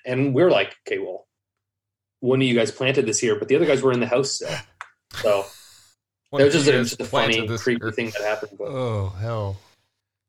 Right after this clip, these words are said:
Speaker 2: So it came out in ninety-nine. I was born in, you know, eighty-seven. So I was probably twelve, thirteen, like,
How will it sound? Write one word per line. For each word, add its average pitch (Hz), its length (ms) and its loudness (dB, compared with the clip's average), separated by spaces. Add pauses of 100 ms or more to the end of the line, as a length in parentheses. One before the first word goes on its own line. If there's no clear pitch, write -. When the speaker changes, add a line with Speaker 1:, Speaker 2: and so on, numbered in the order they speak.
Speaker 2:
So 110 360 -2
it 104 100 -14
came 117 160 -2
out 101 120 -2
in 85 40 -8
ninety-nine. 92 540 -2
I 85 60 -6
was 85 120 -10
born 90 260 -6
in, 80 240 -10 (460)
you 80 60 -14
know, 78 120 -12
eighty-seven. 80 560 -8
So 78 440 -10 (100)
I - 60 -14
was 76 80 -16
probably 82 240 -8
twelve, 87 320 -10
thirteen, 85 580 -10 (180)
like, 78 140 -16